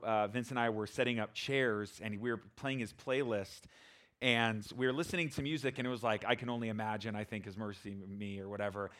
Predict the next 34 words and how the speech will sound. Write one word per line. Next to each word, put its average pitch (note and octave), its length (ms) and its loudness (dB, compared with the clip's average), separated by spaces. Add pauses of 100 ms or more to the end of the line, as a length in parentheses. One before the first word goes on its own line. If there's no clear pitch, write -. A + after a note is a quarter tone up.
(220)
And C3 100 4
then C#3+ 120 6
it - 20 6
was, C3 120 2
like, A#2 180 6
"Third C3 340 2
Day," G#2+ 460 4
and A#2+ 100 0
then C3 100 4
it C#3 80 4
was, C3 160 -2
like, A2+ 160 2
"Casting C3 440 6
Crowns," C3 580 2
and A2+ 140 -4
then A#2 100 2
it A#2 80 -2
was, G#2+ 160 -6
like, G#2+ 180 0
"Tupac." A#2 600 0 (320)
And B2 100 8
I C#3+ 60 12
was D3 180 6
like, B2 380 6 (420)
"What C3 360 6
is A3 140 0
going C3+ 360 2
on F#3 320 4
right G2+ 260 6
now? G2 380 2
Like, A#2+ 220 6
that's D#3+ 260 6
not F3 280 6
allowed." A2+ 540 6